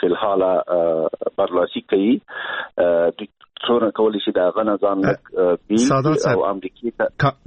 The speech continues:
Speaker 2: کانګرس ته خو تقریباً، اه، مخکې، اه، استماعي غونډو ته، اه، د افغانستان لپاره ځانګړی استازی خلیلزاد، د بهرنیو چارو وزیر او نورو غوښتل شوي وو له افغانستانه د امریکایي ځواکونو د وتلو. په افغانستان کې د وروستیو بدلونونو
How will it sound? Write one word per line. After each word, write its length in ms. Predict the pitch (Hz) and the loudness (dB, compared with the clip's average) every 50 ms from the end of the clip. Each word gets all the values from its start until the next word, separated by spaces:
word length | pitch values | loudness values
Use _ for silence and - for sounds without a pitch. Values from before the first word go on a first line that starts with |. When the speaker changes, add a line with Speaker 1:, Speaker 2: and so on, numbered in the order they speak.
| - - | -4 -2
Speaker 2:
کانګرس 340 | 143 135 135 135 143 160 - | 0 2 2 0 0 -2 -2
ته 80 | - | -4
خو 260 | 131 - 135 127 127 123 | -2 0 2 2 2 2
تقریباً، 420 | - 127 - - - 120 117 120 | 0 -4 -6 -2 -2 0 2 2
اه، 320 | 117 117 113 113 110 107 | 2 2 2 2 2 2
مخکې، 400 | 104 107 113 - - - - 113 110 107 107 107 - | 2 2 0 0 -2 0 0 2 4 4 2 2 0
اه، 160 | - 107 110 | 0 0 2
استماعي 400 | 127 113 - - 107 104 104 107 | 0 0 0 0 0 2 2 2
غونډو 340 | 107 98 85 101 117 117 117 | 2 2 2 2 2 2 2
ته، 140 | 113 - 117 | 0 0 0
اه، 500 | 107 104 104 104 98 - - 107 101 98 | 2 2 2 0 0 0 0 2 2 4
د 100 | 92 98 98 98 95 98 98 98 - - - 113 | 4 4 4 4 4 2 2 0 -2 -4 -2 -2
افغانستان 420 | 98 - 107 101 98 - 117 107 | 0 0 0 0 0 0 0 0
لپاره 220 | 107 98 - 107 104 | 0 2 2 0 2
ځانګړی 400 | 90 101 98 98 104 104 101 101 | 2 2 2 2 2 2 2 2
استازی 380 | 101 - - 110 101 90 104 | 0 0 0 0 0 2 0
خلیلزاد، 500 | 98 - 120 101 95 95 92 85 104 104 101 | 0 0 0 2 2 2 2 2 2 0 2
د 60 | 101 | 2
بهرنیو 320 | 101 104 87 101 104 104 | 0 0 2 2 2 2
چارو 340 | 101 - - 107 98 101 98 | 2 2 0 0 2 4 2
وزیر 220 | 98 87 98 104 101 | 2 2 2 2 2
او 100 | 95 95 | 4 4
نورو 260 | 98 104 107 104 107 92 90 | 4 4 4 4 4 2 2
غوښتل 280 | 92 - - - 98 | -2 -4 -2 -2 -2
شوي 320 | 82 - - 135 127 117 107 | -2 0 2 2 4 4 4
وو 280 | 107 104 104 101 95 101 - - - - - - - - - | 4 4 4 2 0 -2 -6 -12 -20 -20 -20 -20 -12 -4 -2
له 60 | 110 | -2
افغانستانه 440 | 101 - 110 104 92 - 117 107 104 | 0 2 2 0 0 2 0 2 2
د 80 | 98 101 | 2 2
امریکایي 340 | 98 95 95 - 110 107 | 2 2 2 2 2 2
ځواکونو 460 | 101 90 98 101 101 95 - - 107 98 | 2 2 2 2 0 0 0 0 2 4
د 60 | 98 | 4
وتلو. 360 | 95 95 95 - 123 117 113 | 2 2 2 2 2 0 2
په 100 | 104 110 | 2 0
افغانستان 400 | 98 - 104 98 95 - 101 98 | -2 0 0 -2 0 2 0 0
کې 120 | 95 - | 0 0
د 340 | 95 98 98 95 98 - - | 0 2 2 2 2 0 -2
وروستیو 320 | 113 98 95 - 113 107 98 | -2 -2 0 0 2 2 2
بدلونونو 600 | 95 101 90 95 104 104 113 120 120 113 104 | 2 2 2 2 4 4 4 4 2 2 0